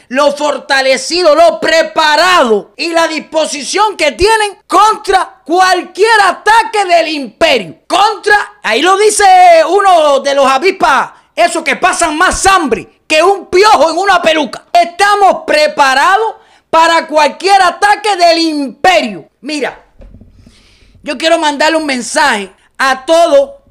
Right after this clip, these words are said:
esa persona vestida de negro, avispas negras, que el imperio no los va a atacar a ustedes. Mira lo que te voy a decir a ti. Si el imperio ataca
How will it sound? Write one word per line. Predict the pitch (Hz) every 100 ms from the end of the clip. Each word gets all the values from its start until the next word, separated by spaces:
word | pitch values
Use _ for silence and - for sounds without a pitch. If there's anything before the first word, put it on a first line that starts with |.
| _ _ _
esa | 302 339 320 294 269 -
persona | 269 254 - 311 330 277
vestida | 247 226 302 320
de | 294
negro, | 277 294 254 214 226 - -
avispas | 214 269 285 302 269
negras, | 294 311 247 214 202 _
que | 311
el | 320
imperio | 320 262 - 392 392 339
no | 320 359
los | 349 240
va | 330
a | 330
atacar | 311 269 294 294
a |
ustedes. | 262 - 180 131 - -
Mira | 311 370
lo | 349
que | 285
te | 254
voy | 269
a | 294
decir | 285 262
a | 208
ti. | 135 _ -
Si | - - 349
el | 359 359
imperio | 349 339 330 - 359 381 330 226 175 139 -
ataca | 302 311 302 - 359 359 - 165 123